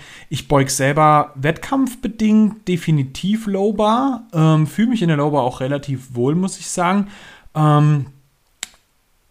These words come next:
und muss ganz klar sagen, die Low Bar ist definitiv meine stärkere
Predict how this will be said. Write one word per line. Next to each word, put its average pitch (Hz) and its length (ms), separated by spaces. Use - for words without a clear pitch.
und 147 320
muss 165 240
ganz 185 260
klar 180 140
sagen, 165 460
die 131 80
Low 117 160
Bar 170 160
ist - 260
definitiv 143 640
meine 110 220
stärkere 190 800